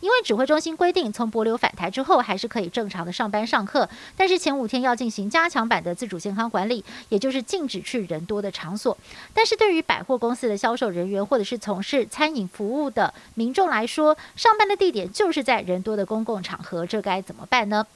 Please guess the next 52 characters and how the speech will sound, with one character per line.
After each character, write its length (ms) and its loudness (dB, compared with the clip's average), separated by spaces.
对 160 6
此， 220 -2
指 120 -4
挥 140 4
中 160 4
心 160 -4
建 180 2
议 140 -4
可 160 -4
以 80 0
转 300 -6
调 180 2
内 240 0
勤， 340 -4
但 220 2
实 160 -4
际 160 -4
询 260 -4
问 320 4
服 180 -6
务 60 0
业 180 2
的 140 0
员 300 -2
工 80 2
跟 200 0
主 120 -6
管， 220 4
几 160 6
乎 160 6
说 180 8
这 140 4
不 100 -4
太 220 0
可 180 -8
能 180 -6
随 220 -2
意 160 -4
的 160 -2
调 240 0
动 180 -2
职 220 -6
务， 240 2
恐 220 0
怕 160 2
最 180 6
后 220 4
还 260 -4
是 140 -2
要 100 2
请 260 -10
假。 220 -6